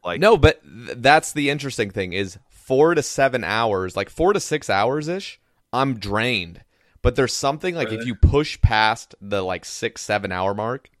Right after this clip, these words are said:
Speaker 2: in fact, I'd almost say it's past eight hours. The very few times I've ever streamed, like, past eight hours, um, I get into this flow state where I just stop caring
Speaker 1: Mm-hmm.
Speaker 2: almost, of, like, I'm, I'm not really worried about how I'm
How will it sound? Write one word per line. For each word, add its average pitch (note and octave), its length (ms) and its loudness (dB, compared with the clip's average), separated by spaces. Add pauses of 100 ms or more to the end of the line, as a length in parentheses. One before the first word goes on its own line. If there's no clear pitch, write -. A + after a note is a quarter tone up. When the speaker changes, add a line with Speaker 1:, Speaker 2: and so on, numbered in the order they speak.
(400)
Speaker 2:
in C#3+ 140 -10
fact, F#3 340 -2
I'd C#3 220 4
almost F3 260 -2
say G2+ 180 -4
it's - 260 -8
past F2 400 -4
eight E2 240 -10
hours. G1+ 400 -12 (260)
The G#2+ 80 -4
very C#3 240 4
few C#3 240 -4
times G#2 460 -8
I've F#2 100 -8
ever F#2 140 -6
streamed, F2+ 360 -10
like, E2+ 160 -12
past E2 380 -4
eight F2 160 -10
hours, F2+ 420 -6 (880)
um, F2 400 -4 (460)
I A2 100 0
get A#2 300 2
into A2+ 240 -4
this G2 200 -6
flow G2 360 -2
state F2 280 -6
where F#2 440 -2
I G2+ 80 -2
just G2 200 -8
stop - 320 -4
caring F#2+ 640 -6 (600)
Speaker 1:
Mm-hmm. A2+ 100 -10
Speaker 2:
almost, C3 400 -4
of, F2+ 180 -6
like, F2+ 320 -4 (100)
I'm, F#2+ 200 -6
I'm G2 80 -6
not G2+ 180 -2
really G2+ 220 -2
worried F2+ 320 -4
about F2 180 -4
how F2 220 -4
I'm F2+ 220 -12